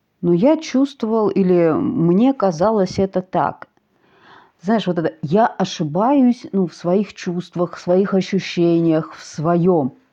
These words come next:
Как это возможно? Как? Это не то, что... Ну, я щас говорю: "Как ты так можешь ошибиться?" да? А нет. Услышьте сейчас вот такую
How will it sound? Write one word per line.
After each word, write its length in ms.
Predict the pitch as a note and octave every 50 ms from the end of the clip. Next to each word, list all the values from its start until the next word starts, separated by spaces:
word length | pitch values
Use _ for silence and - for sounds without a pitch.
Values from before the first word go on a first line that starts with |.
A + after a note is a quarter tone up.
| _ _
Как 420 | - G3 F3+ E3+ D#3+ D#3 - -
это 280 | F3+ D#3 C#3 - D3 C3+
возможно? 640 | C3+ C3 C3 - C#3+ C3 G#2 F#2 - - - - - _
Как? 420 | - - A3 A3 G#3+ G#3 G3 - - - - - - - - - - - - _
Это 200 | - G3 G3 G3+
не 120 | A#3 A#3+ A#3+
то, 120 | C4+ D#4
что... 300 | D#4 D#4 - G#3+ D#3 - -
Ну, 140 | F3+ A3+ A3+
я 160 | F#3+ F3+ F3
щас 140 | - F#3 E3
говорю: 200 | D#3+ E3+ E3 D#3
"Как 240 | - F#3+ F3 E3 -
ты 60 | -
так 180 | E3 D#3+ D#3
можешь 280 | E3+ E3+ E3 D3+ - -
ошибиться?" 460 | - - - E3 D#3 F3 D#3+ - -
да? 200 | D#3 F#3+ G#3+ A3 - -
А 180 | - E3+ E3 E3 - _ _ _ _ _ _
нет. 440 | - D3+ D3+ F3 G3 G#3 E3 B2+ - - - _ _ _ _ _ _ _ _ _ _ _ _ _ _ _ _ _ _ _ _ -
Услышьте 500 | F#3 - - G#3+ A3+ A#3+ - - - G3
сейчас 480 | - - F#3+ - - G3+ G3+ G3 G3
вот 160 | F#3 E3 -
такую 380 | - F#3 F#3 - F#3 F3 F#3+ G3